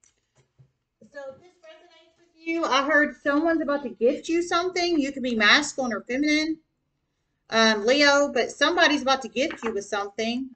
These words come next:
uh, whoever you are. I heard they not gonna expect anything in return, and there will be an explanation with the gift. So, um,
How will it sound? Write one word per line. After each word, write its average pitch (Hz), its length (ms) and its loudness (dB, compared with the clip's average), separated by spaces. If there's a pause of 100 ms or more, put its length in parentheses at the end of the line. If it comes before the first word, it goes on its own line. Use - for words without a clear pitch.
uh, 208 120 -4
whoever 254 320 2
you 214 220 -2
are. 214 480 -2 (640)
I 240 100 2
heard 269 240 4
they 254 280 2
not 269 300 2
gonna 254 180 2
expect 262 400 -4
anything 233 420 -6
in 208 120 -8
return, 226 460 0
and 208 100 -8
there 202 140 0
will 196 100 -6
be 202 160 0
an 185 100 -8
explanation 185 640 -6
with 170 140 -12
the - 140 -10
gift. - 160 -8 (560)
So, 220 380 6
um, 196 440 2